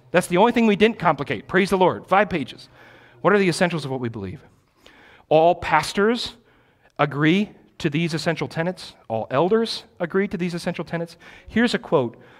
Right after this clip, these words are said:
from eco's essential tenets. "The risen Jesus, who was sent from the Father,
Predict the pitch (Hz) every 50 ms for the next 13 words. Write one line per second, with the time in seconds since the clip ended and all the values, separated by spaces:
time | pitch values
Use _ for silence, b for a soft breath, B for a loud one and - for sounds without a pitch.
0 | B - - 151 139 - - 175 170 - 147 135 131 131 139 135 - 147 127 135
1 | 131 110 - - 110 98 92 - - - b b b b b b _ - 127 117
2 | 123 151 180 196 220 226 226 208 - 143 131 120 - - 95 - - - - -
3 | - _ _ _ _ - 160 147 131 131 127 - - 170 165 196 208 - 196 185
4 | 185 180 - 180 170 165 151 - 101 95 104